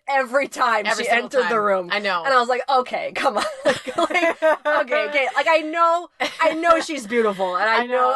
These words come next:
Speaker 1: I know she's amazing.
Speaker 2: I
Speaker 1: Like,
Speaker 2: know
Speaker 1: can you
Speaker 2: she's,
Speaker 1: just
Speaker 2: like, fantastic,
Speaker 1: But
Speaker 2: you
Speaker 1: can you
Speaker 2: know?
Speaker 1: just, like, <laughs> like, and, but, uh, but of course, they did this for all the girls.
Speaker 2: They did.
Speaker 1: It just, it was a little, <laughs> it was a little, it was a little much.
Speaker 2: It was.
Speaker 1: For every entrance.
Speaker 2: It was, and it was like, you're watching it and you're like,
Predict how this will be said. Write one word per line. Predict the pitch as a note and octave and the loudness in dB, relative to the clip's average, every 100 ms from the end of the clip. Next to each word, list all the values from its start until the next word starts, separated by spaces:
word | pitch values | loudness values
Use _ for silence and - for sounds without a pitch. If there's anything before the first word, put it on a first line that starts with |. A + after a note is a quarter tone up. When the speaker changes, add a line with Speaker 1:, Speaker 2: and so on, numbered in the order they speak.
| - | 0
Speaker 1:
I | C4 | -2
know | C4+ C#4 | 0 0
she's | B3+ C#4 B3 | 0 0 0
amazing. | A#3 A3+ - G3+ | 2 0 0 -2
Speaker 2:
I | A#3+ | 0
Speaker 1:
Like, | B3+ | 2
Speaker 2:
know | |
Speaker 1:
can | B3+ D4 | 2 2
you | |
Speaker 2:
she's, | D4 D4 | 0 0
Speaker 1:
just | |
Speaker 2:
like, | A#3+ A3 | 0 0
fantastic, | - A#3+ G#3 G3+ - F#3+ F#3+ - F3 G3 | -2 -2 -2 -2 -4 0 0 -2 -10 -6
Speaker 1:
But | C4 C#4+ | -6 0
Speaker 2:
you | |
Speaker 1:
can | E4 | 0
you | E4 | 0
Speaker 2:
know? | E4+ D#4 | -2 -2
Speaker 1:
just, | D#4+ - - - | -2 -6 -10 -14
like, | - | -10
<laughs> | |
like, | D4+ D4+ B3 | -2 -2 0
and, | E4 E4+ D#4+ - B3+ - - - | -2 -2 -6 -6 -8 -12 -20 -18
but, | G#3 B3+ - - | 0 0 0 -4
uh, | C4+ | -4
but | G#3 F3 B3 | -4 -2 0
of | B3+ | 0
course, | D4+ C#4+ | 0 -2
they | F3+ G#3 | -2 -4
did | G3 | -2
this | G3+ - | -4 0
for | F#3+ | 2
all | F#3 | 2
the | F3 | 0
girls. | D#3+ D3+ E3 | -4 -4 -2
Speaker 2:
They | G#3 | -4
did. | F#3+ - _ - | -4 -8 _ -10
Speaker 1:
It | G#3+ | -10
just, | G3 A3 G#3+ - | -4 -4 -4 -8
it | A#3+ | -2
was | C4 B3 | 0 2
a | |
little, | B3+ B3+ A#3+ | 2 2 0
<laughs> | |
it | E5 - - | -8 -16 -4
was | C4 - | -2 2
a | |
little, | B3 - - | 0 -2 -8
it | A3 | -8
was | F#3+ | -6
a | F#3+ | -2
little | E3+ | -2
much. | C#3 G3+ - - - - | -2 -8 -8 -16 -16 -10
Speaker 2:
It | A#3+ | -2
was. | G3+ E3+ | -2 -2
Speaker 1:
For | - - E4 D4+ | -6 -6 -4 0
every | C4+ A#3+ A#3+ | 0 0 0
entrance. | G#3 F#3+ A3 - | 0 0 -2 0
Speaker 2:
It | |
was, | G#3 F#3+ F#3 | 2 0 -4
and | G#3+ | -6
it | G3+ | -6
was | G#3 | -6
like, | G3+ G3 F#3 _ _ | -4 -4 -4 _ _
you're | A3+ G#3 | -10 -2
watching | G3+ G#3 G#3 | -2 -2 -4
it | F#3 | -10
and | F3+ | -8
you're | F3+ | -10
like, | F3 | -10